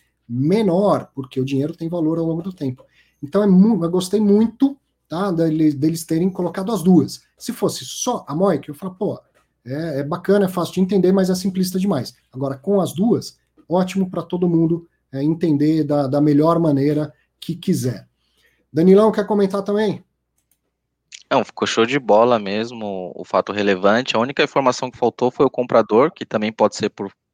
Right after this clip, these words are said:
Speaker 2: questão de confidencialidade, não sabemos, mas seria interessante saber se fosse algum fundo, né, saber, é, como que foi essa estruturação da dívida pra aquisição e et cetera. Ou se pagou à vista, não sei.
Speaker 1: É. Se
Speaker 2: Seria
Speaker 1: foi um
Speaker 2: interessante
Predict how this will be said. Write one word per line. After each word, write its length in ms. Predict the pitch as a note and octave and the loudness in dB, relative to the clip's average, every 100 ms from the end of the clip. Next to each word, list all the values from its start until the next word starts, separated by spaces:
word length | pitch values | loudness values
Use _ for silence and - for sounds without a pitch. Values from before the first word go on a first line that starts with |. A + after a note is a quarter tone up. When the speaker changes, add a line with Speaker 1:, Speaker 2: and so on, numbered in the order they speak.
| _ - | _ -10
Speaker 2:
questão 240 | G#2+ - | -8 -6
de 80 | G#2 | -8
confidencialidade, 920 | - G2 G2+ G#2 A#2+ C3+ G2 A#2 A2+ F#2+ | -8 -6 -2 0 0 2 4 4 4 -2
não 120 | G2 | -6
sabemos, 640 | - G2+ G2+ A2+ D3+ - - _ _ _ _ _ - | -4 0 0 -2 -4 -10 -16 _ _ _ _ _ -6
mas 420 | A2 G#2+ A2+ B2 | 2 4 4 2
seria 240 | - B2 | 0 0
interessante 580 | C3 C#3+ C#3 - B2 B2+ | 0 0 0 2 -2 -2
saber 440 | C3 A2 A2+ D3+ E3+ | -2 0 0 0 -2
se 140 | - | -6
fosse 280 | - D#3+ E3+ | -8 -8 -8
algum 180 | E3 E3+ | -8 -12
fundo, 340 | - D#3 C3 | -16 -16 -10
né, 120 | A#2 | -8
saber, 960 | - G#2+ G2+ G#2+ G#2+ G#2 G2 F#2 F2+ E2+ - | -6 -8 -6 -4 -4 -4 -4 -6 -8 -10 -6
é, 540 | F#2 F#2+ F#2 F2 F2 - | -2 0 0 0 -2 -6
como 220 | A2 A2 | -10 -10
que 100 | - | -2
foi 140 | G#2+ | 2
essa 220 | G#2 - | 2 0
estruturação 600 | G2+ - - G#2+ - A2 | -6 -12 -2 0 2 0
da 120 | A2 G2 | 0 0
dívida 340 | G#2+ G#2+ G2 | -2 -2 -4
pra 140 | - | -4
aquisição 720 | G2 G2 F#2 - G2 A2+ B2 | -6 -6 -6 -2 2 2 2
e 80 | G2 | 0
et 100 | F#2 | -4
cetera. 380 | - E2+ - - _ _ _ _ _ _ - _ _ _ - - | -4 -6 -6 -12 _ _ _ _ _ _ -20 _ _ _ -8 0
Ou 120 | G#2+ | 2
se 140 | - | 2
pagou 300 | - G2 G2+ | 0 2 4
à 40 | F2+ | 2
vista, 500 | F#2 G2 - F2+ F#2 _ _ | 2 0 -4 -10 -12 _ _
não 140 | F#2 | -18
sei. 200 | - D3 | -8 -4
Speaker 1:
É. 120 | C3 - _ _ _ _ _ | -4 -8 _ _ _ _ _
Se 140 | - - | -10 -4
Speaker 2:
Seria 180 | - G#3+ | 0 4
Speaker 1:
foi 120 | G3+ | 4
um 40 | |
Speaker 2:
interessante 280 | - A#3+ - | 4 0 -2